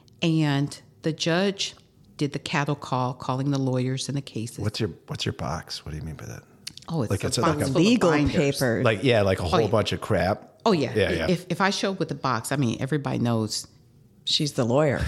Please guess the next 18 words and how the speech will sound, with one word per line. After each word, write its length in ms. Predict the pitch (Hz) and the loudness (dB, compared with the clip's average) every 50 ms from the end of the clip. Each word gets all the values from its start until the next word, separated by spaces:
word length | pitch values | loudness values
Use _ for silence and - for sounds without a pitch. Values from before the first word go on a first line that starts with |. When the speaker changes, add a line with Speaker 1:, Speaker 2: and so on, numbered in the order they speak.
| - - | -4 -2
Speaker 1:
So 80 | - - - | -4 -4 -2
I, 160 | - 120 107 - | 0 -2 -2 0
Speaker 2:
<laughs> 60 | - | 0
Okay, 400 | 117 - - - - 139 - - | 0 0 -2 -2 -2 -2 -2 -2
sounds 240 | - - - 214 - - | -4 -8 -8 -4 0 0
Speaker 1:
I'm 140 | 208 202 | 2 2
going 160 | 190 190 175 160 | 4 4 4 4
to 60 | 131 | 2
Speaker 2:
good. 40 | - | 2
Speaker 1:
trial. 420 | - - 165 151 143 123 107 92 80 | 0 0 2 4 4 4 4 2 2
Speaker 2:
<laughs> 0 | |
Sounds 340 | - - 151 160 - - 180 | 0 0 2 2 2 0 0
good. 220 | 180 175 147 - | 2 2 2 2
Speaker 1:
Mm-hmm. 160 | 160 143 139 | 2 0 -2
So 340 | 147 - 240 220 202 202 196 | 0 2 2 4 4 4 4
Speaker 2:
Just, 300 | 156 139 160 143 - 117 | 4 4 4 2 2 0
just 240 | - 143 143 117 - | 0 0 0 0 0
clarifying. 720 | - - 156 131 117 113 - - 110 101 101 117 120 240 | 2 2 2 4 2 2 2 2 2 4 4 4 2 2